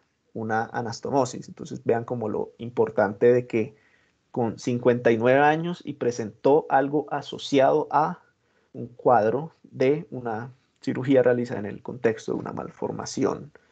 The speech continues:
congénita gastrointestinal. Siguiente.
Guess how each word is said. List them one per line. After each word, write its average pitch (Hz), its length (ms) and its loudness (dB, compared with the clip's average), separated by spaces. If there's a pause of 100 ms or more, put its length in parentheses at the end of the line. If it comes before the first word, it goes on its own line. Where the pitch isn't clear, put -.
(280)
congénita 117 540 2
gastrointestinal. 104 840 -4 (1400)
Siguiente. - 500 -6